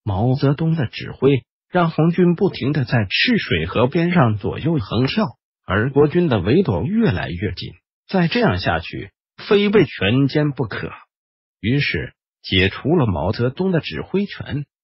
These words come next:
让周恩来担任。但毛泽东用接下来的作战方案说服了周恩来，使之免于军权的解除。接下来的指挥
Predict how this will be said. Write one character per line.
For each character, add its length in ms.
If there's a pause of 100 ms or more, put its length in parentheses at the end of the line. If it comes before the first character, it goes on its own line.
让 240
周 220
恩 240
来 200
担 280
任。 140 (600)
但 200
毛 180
泽 220
东 260
用 280
接 280
下 160
来 140
的 100
作 220
战 220
方 260
案 220 (280)
说 300
服 220
了 120
周 220
恩 260
来， 320 (260)
使 300
之 240
免 280
于 180
军 280
权 280
的 100
解 220
除。 340 (540)
接 260
下 160
来 160
的 80
指 260
挥 320